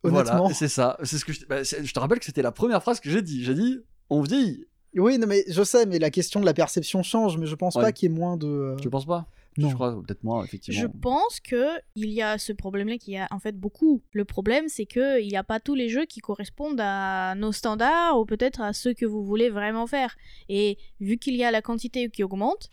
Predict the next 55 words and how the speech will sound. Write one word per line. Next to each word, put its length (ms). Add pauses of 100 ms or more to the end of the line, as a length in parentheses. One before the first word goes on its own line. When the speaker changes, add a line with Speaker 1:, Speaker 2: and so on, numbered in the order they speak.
Speaker 3:
il 140
faut 140
chercher 420
beaucoup 220 (100)
plus 520
pour 180
trouver 340 (180)
le 180
jeu 240
qui 140
vous 120
correspond. 500 (160)
Speaker 1:
C'est 60
vrai. 120 (120)
Speaker 3:
Et 80
il 60
faut 140
chercher, 340
il 60
faut 120
se 120
renseigner. 440
C'est 120
pour 160
ça, 140 (240)
c'est 60
important 420
d'écouter 500
votre 240
podcast 500
hebdomadaire 360
Speaker 1:
Et 40
voilà. 380
Speaker 3:
Singe 380
Pourpre. 640 (220)
Speaker 1:
Et 260
la 160
boucle 340
est 60
bouclée. 440 (140)
En 80
tout 120
cas, 160
sache 240
que 80
moi, 200
j'attends 260
qu'une 180
seule 120
chose, 280
étagère. 400 (180)
Speaker 3:
La 80
Speaker 2:
J'écoute. 80
Speaker 3:
dernière 340
news. 180